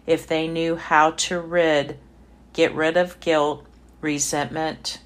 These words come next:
and worry. Worry is unhelpful. Worry has never solved a problem.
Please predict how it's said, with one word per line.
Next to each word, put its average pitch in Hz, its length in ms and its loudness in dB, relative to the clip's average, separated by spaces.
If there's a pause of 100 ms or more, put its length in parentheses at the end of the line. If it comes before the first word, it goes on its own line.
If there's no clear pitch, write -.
(160)
and 143 320 -6
worry. 135 480 -2 (760)
Worry 196 460 4 (120)
is 156 280 0
unhelpful. 160 800 0
Worry 175 400 4
has 151 340 0
never 156 280 2
solved 165 420 2
a 180 40 0
problem. 160 720 2